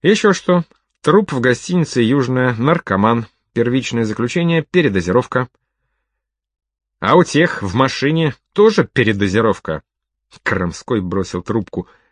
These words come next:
«Город словно взбесился, и по роковому стечению обстоятельств в день приезда президента».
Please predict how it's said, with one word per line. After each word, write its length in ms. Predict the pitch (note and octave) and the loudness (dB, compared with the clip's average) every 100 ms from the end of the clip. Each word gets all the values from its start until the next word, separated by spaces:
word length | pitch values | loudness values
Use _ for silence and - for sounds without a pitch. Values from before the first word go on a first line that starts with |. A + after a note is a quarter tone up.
| _ - | _ -10
«Город 480 | G#2+ A2+ F3 D#3 | -2 2 4 2
словно 460 | - D3+ E3 C#3 C#3+ | 0 2 2 4 2
взбесился, 840 | A#2+ G2 C#3 - E3 C#3 - F#2 - - | 0 -2 -4 -4 -2 -2 -2 -8 -8 -8
и 140 | C#3 - | -8 -4
по 100 | - | -2
роковому 600 | C#3 C3+ D3+ D3 F3 C#3 G#2+ | 0 0 0 0 0 0 -4
стечению 480 | - A#2+ D#3 B2 | -8 -6 -4 -4
обстоятельств 720 | G#2+ - F3 F#3+ E3+ - - - _ | -4 -4 -2 -2 -4 -8 -14 -20 _
в 260 | - E2 F2+ | -14 -10 -12
день 420 | D#2+ G2 D3 C3+ - | -4 0 0 0 -4
приезда 680 | F#2 G#2+ D#2+ F2+ F2+ D#2+ D#2 | -2 -2 -2 -2 -2 -4 -8
президента». 680 | - D#2+ D2+ D#2 D2 D2+ | -10 -10 -10 -10 -10 -12